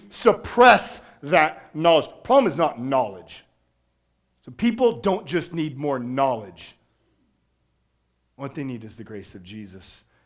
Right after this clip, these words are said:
and they need that by us telling them about Jesus. And we can do so so boldly because we know the, the seed of the woman has come and crushed the head of the serpent. That is good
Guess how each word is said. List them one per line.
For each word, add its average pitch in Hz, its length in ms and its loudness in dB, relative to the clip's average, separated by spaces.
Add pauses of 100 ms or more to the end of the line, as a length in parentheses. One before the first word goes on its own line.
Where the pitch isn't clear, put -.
(160)
and 107 120 -18
they 110 80 -12
need 127 340 -10
that 110 220 -14
by 110 180 -16
us 107 200 -18 (100)
telling 139 560 -12
them 95 280 -20 (340)
about 110 360 -18
Jesus. 98 680 -20 (360)
And 113 160 -12
we 120 80 -12
can 120 160 -12
do 135 180 -6
so 147 280 -8
so 123 240 -12
boldly 123 420 -8
because 113 320 -16
we 123 160 -12
know 120 220 -10
the, 113 180 -16 (260)
the 117 60 -18
seed 135 540 -8
of 127 260 -6
the 127 80 -12
woman 117 300 -12
has 113 160 -18
come 110 220 -14
and 104 100 -18
crushed 113 320 -14
the 107 80 -18
head 101 280 -16
of 107 220 -20
the - 80 -20
serpent. - 580 -20 (1600)
That 127 100 -16
is 117 140 -18
good 110 420 -14